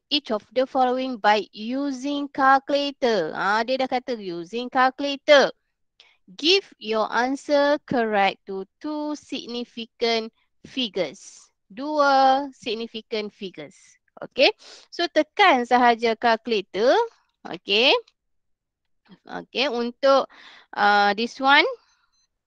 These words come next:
Okey. S-, eh. Okey. <clears throat> Square root of thirty-eight point four three. Kalau awak tengok calculator, jawapannya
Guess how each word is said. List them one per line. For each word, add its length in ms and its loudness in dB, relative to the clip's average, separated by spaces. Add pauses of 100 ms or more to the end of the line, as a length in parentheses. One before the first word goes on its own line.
(100)
Okey. 400 2 (480)
S-, 160 -20 (320)
eh. 560 -10 (2000)
Okey. 400 2 (400)
<clears throat> 80 2 (560)
Square 480 4
root 180 -2 (140)
of 160 6 (160)
thirty-eight 880 -2
point 320 -4
four 400 -2
three. 240 -10 (580)
Kalau 240 4 (160)
awak 160 -2
tengok 320 -2
calculator, 800 2
jawapannya 640 2